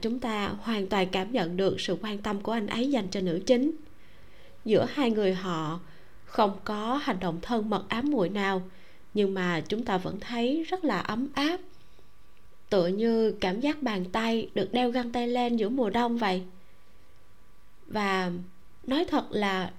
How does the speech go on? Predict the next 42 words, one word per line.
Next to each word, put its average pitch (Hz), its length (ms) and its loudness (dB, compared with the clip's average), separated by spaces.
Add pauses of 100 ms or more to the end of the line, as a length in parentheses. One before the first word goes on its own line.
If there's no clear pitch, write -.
đọc 190 220 0
ngôn 247 280 4
tình 202 300 4 (920)
thì 190 580 6 (240)
không 240 280 -2
có 320 80 6
gì 269 240 6
thích 330 140 2 (120)
bằng 190 280 2
nhìn 180 160 2
thấy 269 180 -2
nam 254 220 0
chính 254 240 2
ghen 233 260 4
các 285 200 -6
bạn, 180 220 2 (500)
đúng 254 160 2
không? 277 280 2 (520)
Hành 196 220 0
động 180 200 2
ghen 220 280 2
tuông 226 280 6
với 277 120 2
một 285 440 4
bông 214 180 2
hoa 214 220 0
thủy 185 360 0
tiên, 240 280 6 (440)
nó 285 380 4
vô 269 220 6
lý 294 260 8
gì 240 140 6
đâu. 254 320 4 (420)
Nhưng 233 200 8
mà 180 320 0 (440)
một 196 320 2 (220)
tà 214 220 0
thần 208 240 2
hung 220 320 2
ác 311 260 -2
cục 226 260 4
cằn 208 180 2